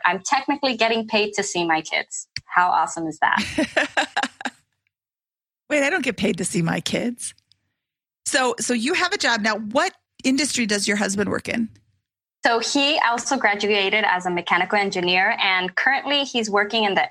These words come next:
Speaker 1: aerospace industry, but Michigan is, is more, um, automotive industry. So yeah,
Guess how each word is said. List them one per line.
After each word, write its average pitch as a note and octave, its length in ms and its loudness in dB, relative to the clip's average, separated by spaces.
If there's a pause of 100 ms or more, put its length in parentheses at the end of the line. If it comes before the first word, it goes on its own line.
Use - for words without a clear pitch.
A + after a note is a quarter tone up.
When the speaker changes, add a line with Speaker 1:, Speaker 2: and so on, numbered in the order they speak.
Speaker 1:
aerospace A3 500 0
industry, E4+ 600 0 (420)
but G#3+ 160 2
Michigan B3+ 400 2
is, B3+ 260 -2 (180)
is F#3 220 2
more, F#3 280 4
um, D#3+ 580 2 (560)
automotive D3+ 580 0 (120)
industry. D#3 500 -6
So C#3+ 400 -2 (960)
yeah, - 80 2